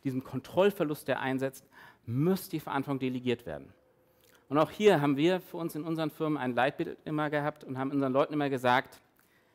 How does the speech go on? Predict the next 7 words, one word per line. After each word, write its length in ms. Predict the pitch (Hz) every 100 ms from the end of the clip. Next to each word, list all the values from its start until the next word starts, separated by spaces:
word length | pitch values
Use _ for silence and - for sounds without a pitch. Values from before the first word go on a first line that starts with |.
| _ _ _
„Fragt 500 | - - 135 160 -
nicht 180 | 156 -
um 120 | 123
Erlaubnis, 760 | 110 113 143 - 196 202 - - _ _ _ _ _ _
bittet 420 | 110 107 165 - -
um 140 | 156
Verzeihung.“ 640 | 156 - - 160 101 76